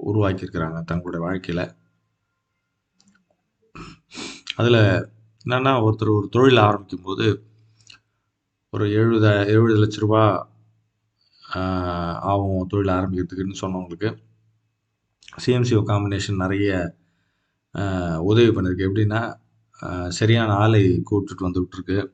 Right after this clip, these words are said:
அதே நேரத்துல எழுபது லட்ச ரூபா, எழுபது லட்ச ரூபான்றது மொ-, ஒரு முப்பது லட்ச ரூபாயில முடிஞ்சு சி எம் சி ஓ காம்பினேஷன் எடுத்ததன் காரணமாக முப்பது லட்ச ரூபாயிலே தொழில் துவங்க ஒரு,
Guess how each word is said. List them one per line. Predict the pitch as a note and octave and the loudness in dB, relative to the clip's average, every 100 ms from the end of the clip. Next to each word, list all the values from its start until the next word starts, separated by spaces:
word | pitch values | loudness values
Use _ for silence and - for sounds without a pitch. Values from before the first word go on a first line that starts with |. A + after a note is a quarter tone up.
| - - | -16 -10
அதே | F#2+ A2 | -4 0
நேரத்துல | G#2+ F#2 G2 G#2+ A2 F#2+ | 0 -2 -2 0 0 0
எழுபது | G2 A2+ A2+ | 0 2 2
லட்ச | G#2+ G2+ - | 0 -2 -4
ரூபா, | G#2+ | -2
எழுபது | G#2+ A2+ A2+ | 2 2 2
லட்ச | G#2+ - | -2 -2
ரூபான்றது | G#2+ G#2+ G#2 G2 G2+ | -4 -4 -2 -4 -6
மொ-, | G2 F2+ F2 _ _ - - - _ | -10 -14 -16 _ _ -20 -20 -20 _
ஒரு | G#2+ G#2 | -4 0
முப்பது | A2 G#2 A#2 | 2 4 4
லட்ச | G#2+ | 4
ரூபாயில | A2 G#2+ A2 | 4 4 4
முடிஞ்சு | G2+ G2+ G2+ A2 F#2+ | 2 -2 0 2 2
சி | - A2 | 2 -2
எம் | G#2+ | -2
சி | G#2+ | -2
ஓ | |
காம்பினேஷன் | F#2+ G2 G2 F#2+ F#2 | -4 -6 -10 -12 -10
எடுத்ததன் | G2 G2 - G#2+ G2 | -6 -6 -4 -6 -6
காரணமாக | F#2+ F2+ F#2 F2+ F#2+ | -6 -6 -8 -12 -10
முப்பது | G2+ G2+ A2+ G2+ | -14 -6 -4 -4
லட்ச | F#2+ | -4
ரூபாயிலே | G2 G2 G#2+ | -6 -4 -4
தொழில் | G#2 G#2 G2+ | -4 -4 -4
துவங்க | F#2+ F#2 F2+ F2 | -6 -6 -8 -10
ஒரு, | E2+ F2 E2 | -10 -10 -10